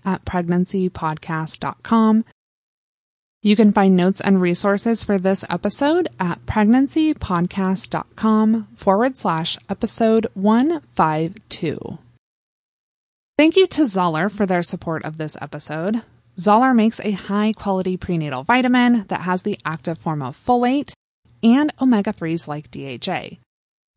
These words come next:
And for the month of April, if you want to leave a review of the Zoller vitamin on Amazon and email me a screenshot, I'm gonna send you a free copy of the Your Birth Plan book, and you'll be entered to win a nine-month supply of the vitamin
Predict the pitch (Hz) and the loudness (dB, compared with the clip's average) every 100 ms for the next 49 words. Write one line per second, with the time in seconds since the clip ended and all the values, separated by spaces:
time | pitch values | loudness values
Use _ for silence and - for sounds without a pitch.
0 | - 339 277 262 - 208 226 233 233 202 | 2 4 4 2 -2 0 2 4 2 2
1 | 190 175 - 277 277 269 262 - - 208 | 0 -4 -6 -4 2 2 2 0 -4 2
2 | 214 247 247 214 220 240 - 190 190 175 | 4 4 2 0 0 -4 -4 -2 -2 -2
3 | 214 202 233 - 180 185 175 165 165 160 | 0 0 0 -4 -4 -4 -2 -4 -4 -4
4 | 160 160 160 156 156 147 - 247 233 185 | -6 -6 -6 -6 -8 -10 -2 2 2 2
5 | 156 196 - 196 - 202 202 214 220 214 | -2 -4 -2 -2 2 2 4 4 2 2
6 | 208 190 - 170 170 185 240 285 311 _ | 2 -2 -4 -4 -2 -2 -2 -4 -6 _
7 | _ _ _ _ - 226 254 285 247 226 | _ _ _ _ 2 4 4 2 2 2
8 | 247 - 220 - - 233 320 - 160 156 | 0 0 -2 -2 0 2 2 -2 -6 -4
9 | 180 - 175 180 170 156 151 214 - 233 | -6 -6 -8 -4 -4 -4 -2 -2 -2 0
10 | 226 220 233 240 - _ - 240 285 339 | 0 2 0 -2 -8 _ 0 4 4 4
11 | 370 - 196 196 226 233 - 226 175 160 | 2 0 0 0 0 -4 -2 -2 -2 -2
12 | 160 - 190 190 226 294 269 - 240 226 | -4 2 2 4 4 4 0 -2 -4 -4
13 | 175 175 196 196 185 156 156 202 254 269 | -2 0 0 0 -2 -2 0 2 2 0